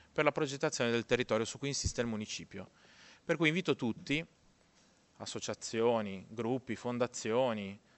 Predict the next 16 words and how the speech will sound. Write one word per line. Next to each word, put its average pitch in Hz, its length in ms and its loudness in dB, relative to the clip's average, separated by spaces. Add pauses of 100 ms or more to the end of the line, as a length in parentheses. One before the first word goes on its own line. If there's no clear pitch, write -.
(160)
tutti 165 280 -4
quelli 143 200 4
che 131 80 2
volete 127 320 4
mettere 123 340 2
in 113 140 -2
campo, 104 600 -2 (280)
ad 143 160 2
interloquire 147 840 2
con 185 240 4
il 123 100 0
municipio 131 720 -4 (340)
per 135 160 2
far 131 200 4
fronte 190 500 2
comune 151 600 0